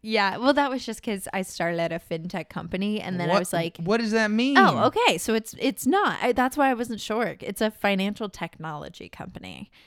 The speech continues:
Speaker 1: So for short, fintech.
Speaker 2: Yeah.
Speaker 1: Um, but I didn't wanna sound like an asshole if people asked me, like, "Oh, what do you do?" 'Cause I'm about to go to a couple weddings, see family, do that whole thing.
Speaker 2: Yes.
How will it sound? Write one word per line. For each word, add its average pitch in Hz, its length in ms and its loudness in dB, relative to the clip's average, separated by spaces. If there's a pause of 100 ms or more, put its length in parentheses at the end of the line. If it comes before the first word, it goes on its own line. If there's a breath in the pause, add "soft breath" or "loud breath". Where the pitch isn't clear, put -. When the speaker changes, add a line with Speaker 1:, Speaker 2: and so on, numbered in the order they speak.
(120)
Speaker 1:
So 175 180 -2
for 175 140 -6
short, 160 300 -6 (120)
fintech. 123 840 -12 (200)
Speaker 2:
Yeah. 90 260 -12 (340 soft breath)
Speaker 1:
Um, 151 480 -2 (180)
but 202 140 2
I 180 200 -2
didn't 185 200 -2
wanna 185 160 -4
sound 165 200 -6
like 165 140 -8
an 160 80 -10
asshole 151 680 -10
if 175 160 -8
people 156 260 -6
asked 151 320 -8
me, 180 80 -8
like, - 220 -14
"Oh, 269 140 -2
what 170 180 -2
do 190 60 -2
you 190 100 -2
do?" 208 320 -6
'Cause - 100 -20
I'm 202 140 -2
about 254 240 -2
to 240 80 -8
go 226 120 -2
to 214 100 0
a 208 60 -2
couple 214 300 -4
weddings, 185 560 -4
see 175 400 -8
family, 170 760 -6 (360)
do 180 200 -4
that 160 300 -2
whole 196 140 -2
thing. 220 420 -2
Speaker 2:
Yes. 285 60 -8